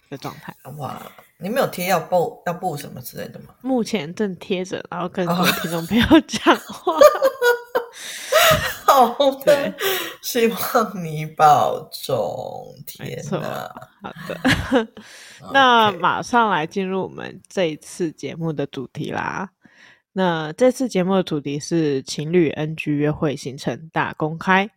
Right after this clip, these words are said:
Speaker 1: 继上次的第一次约会注意手册啊，这次要来聊聊N G的约会行程。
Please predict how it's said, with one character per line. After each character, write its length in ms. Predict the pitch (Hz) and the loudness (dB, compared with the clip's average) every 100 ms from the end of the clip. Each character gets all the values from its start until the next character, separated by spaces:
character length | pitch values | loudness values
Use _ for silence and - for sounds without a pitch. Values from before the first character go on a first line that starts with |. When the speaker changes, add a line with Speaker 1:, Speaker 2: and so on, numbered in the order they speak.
| _ _ _ | _ _ _
Speaker 1:
继 180 | - 233 | -2 0
上 260 | 226 240 | 2 2
次 160 | 196 220 | 2 0
的 140 | 180 | 0
第 160 | 160 180 | 2 0
一 60 | 170 | 0
次 160 | 180 | 0
约 180 | 160 151 | 2 2
会 300 | 160 170 143 | 4 4 4
注 200 | - 156 | 0 -2
意 80 | 151 | 0
手 220 | - - | -2 -4
册 240 | - 151 | -6 -2
啊， 220 | 123 82 - _ | -2 -4 -8 _
这 140 | 196 | 0
次 140 | 180 196 | 2 4
要 100 | 180 | 4
来 220 | 151 139 | 4 0
聊 180 | 147 156 | -2 0
聊 320 | 156 151 156 _ | 0 0 -4 _
N 260 | 180 202 208 | -2 -2 -2
G 180 | 214 208 | 0 2
的 140 | 165 | 0
约 160 | 127 151 | 0 0
会 160 | 165 | 0
行 220 | 151 139 | -2 -8
程。 180 | 143 147 | -6 -8